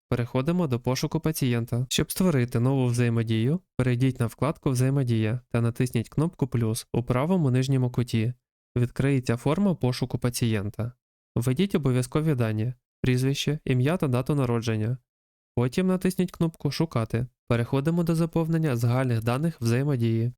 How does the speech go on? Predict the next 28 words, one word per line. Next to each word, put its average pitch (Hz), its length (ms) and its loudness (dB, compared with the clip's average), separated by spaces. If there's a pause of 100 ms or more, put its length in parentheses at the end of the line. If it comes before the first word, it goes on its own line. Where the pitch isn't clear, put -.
(160)
Крок 135 240 0
перший. 120 540 -2
Загальні 131 540 2
дані 139 300 0
взаємодії. 120 720 0 (160)
Переходимо 165 540 0
до 160 100 0
розділу 151 360 0
«Загальне». 117 560 0 (160)
Обираємо 151 540 0
вже 143 140 0
створений 120 500 0
епізод 120 500 -2
або 135 240 0
натискаємо 143 640 -2
«Створити 131 420 -2
новий 123 320 0
епізод». 113 480 -2 (340)
Далі 127 260 0
перевіряємо 160 720 0
мету 127 280 0
обслуговування, 120 880 0 (240)
тип 143 140 0
взаємодії, 123 760 0 (180)
дати 131 320 0
початку 123 540 -2
і 135 40 2
завершення. 120 720 -2